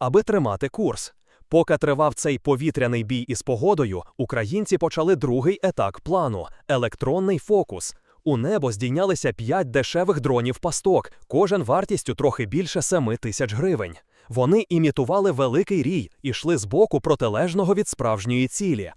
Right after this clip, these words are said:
Їхнє завдання — змусити ворожі радари спрацювати так, ніби на склад іде масована атака. І це спрацювало.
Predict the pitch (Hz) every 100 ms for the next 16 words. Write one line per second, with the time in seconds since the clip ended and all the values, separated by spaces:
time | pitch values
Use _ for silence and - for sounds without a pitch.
0 | _ - 143 165 143 110 117 104 190 151
1 | 101 95 175 165 143 131 127 143 135 120
2 | 107 113 196 127 - 139 - 156 147 113
3 | - 185 - - 143 214 156 110 - 120
4 | 196 175 147 139 196 202 - 127 123 123
5 | - 151 196 156 117 87 - _ _ _
6 | 135 117 - 180 - - 135 - 123 147
7 | 147 90